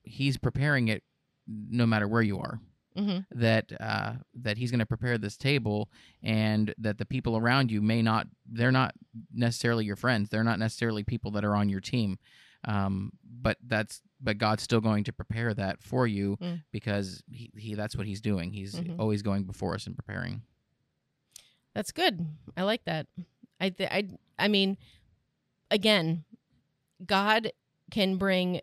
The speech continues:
Speaker 2: any number of d-, these different verses to us in different ways, depending on the season that we're in, and show us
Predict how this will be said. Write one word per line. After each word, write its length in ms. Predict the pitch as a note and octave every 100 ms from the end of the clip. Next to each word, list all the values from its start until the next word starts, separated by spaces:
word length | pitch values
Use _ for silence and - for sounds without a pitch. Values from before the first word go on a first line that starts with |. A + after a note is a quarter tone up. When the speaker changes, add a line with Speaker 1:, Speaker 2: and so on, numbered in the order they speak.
| -
Speaker 2:
any 200 | G#3+ G#3+
number 280 | G3 G3+
of 100 | F#3+
d-, 220 | F3 F3 -
these 260 | F3 F#3
different 480 | - F3+ F#3+ F3 -
verses 520 | F3 F3 - E3+ E3
to 280 | - - F#3+
us 220 | D#3 F3
in 140 | F3+ F3
different 340 | F#3 F#3 F3
ways, 340 | F3 F3 D#3+ E3
depending 400 | D#3+ F#3 F3 E3+
on 120 | E3
the 60 |
season 400 | E3+ - F#3 F3
that 120 | E3+ E3
we're 100 | E3
in, 280 | - E3+
and 140 | D#3+ F3
show 280 | - E3+ E3+
us 220 | E3